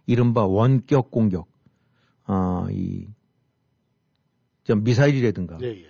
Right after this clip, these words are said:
Speaker 1: 장거리 폭격기라든가
Speaker 2: 음.
Speaker 1: 하여튼, 아, 이런 이제 근접에서 하는 부분들이 너무 피해가 크고 그러니까.
Speaker 2: 음.
Speaker 1: 그러니까 이제 근로에서 밀어붙이는 식의 양상이 드러난다는 거죠.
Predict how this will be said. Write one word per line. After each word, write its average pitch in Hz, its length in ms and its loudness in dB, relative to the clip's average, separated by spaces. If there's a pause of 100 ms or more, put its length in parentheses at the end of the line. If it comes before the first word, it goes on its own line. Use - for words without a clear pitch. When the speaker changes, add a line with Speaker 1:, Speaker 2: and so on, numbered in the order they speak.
(140)
Speaker 1:
장거리 117 440 2
폭격기라든가 101 920 -4
Speaker 2:
음. 117 40 -4
Speaker 1:
하여튼, 104 400 -6 (440)
아, 101 160 -2
이런 113 320 0 (500)
이제 127 120 0
근접에서 147 760 4
하는 147 160 2
부분들이 139 340 0
너무 123 260 0
피해가 120 320 -8
크고 - 280 -16
그러니까. 104 340 -16
Speaker 2:
음. 104 340 -20 (300)
Speaker 1:
그러니까 127 220 0
이제 110 80 -4
근로에서 147 600 4
밀어붙이는 117 800 0
식의 123 340 -4
양상이 104 420 -2
드러난다는 87 500 -8
거죠. 82 240 -20